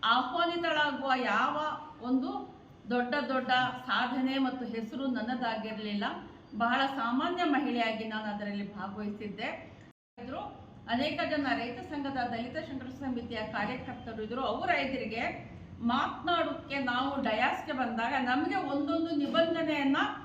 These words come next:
ಸಭಿಕರು ವಿಧಿಸಿದರು. ಏನು ಅಂತ ಹೇಳಿದ್ರೆ, ಯಾರು ನಿಮ್ಮ ಮಕ್ಕಳನ್ನ ಕನ್ನಡ ಶಾಲೆಗೆ ಸೇರಿಸಿದ್ದೀರೋ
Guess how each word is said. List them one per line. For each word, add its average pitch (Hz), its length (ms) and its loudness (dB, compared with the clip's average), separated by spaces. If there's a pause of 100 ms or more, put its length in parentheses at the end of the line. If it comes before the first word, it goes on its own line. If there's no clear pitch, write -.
(280)
ಸಭಿಕರು 262 520 0
ವಿಧಿಸಿದರು. 254 640 2
ಏನು - 280 4
ಅಂತ 320 260 2
ಹೇಳಿದ್ರೆ, 247 560 0 (360)
ಯಾರು 311 480 4
ನಿಮ್ಮ 311 240 2
ಮಕ್ಕಳನ್ನ 294 520 0 (160)
ಕನ್ನಡ 277 320 2 (480)
ಶಾಲೆಗೆ 294 460 2
ಸೇರಿಸಿದ್ದೀರೋ 277 1040 0